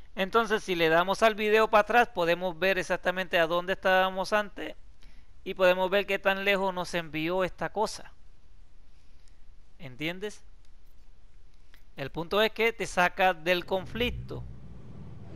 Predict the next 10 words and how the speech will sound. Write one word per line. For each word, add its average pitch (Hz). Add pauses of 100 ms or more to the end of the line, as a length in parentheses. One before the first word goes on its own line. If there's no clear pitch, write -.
(1300)
Te 139
envía 147
a 170
otro 190
lugar 196 (680)
y 147
a 143
un 143
nuevo 170
descubrimiento. 151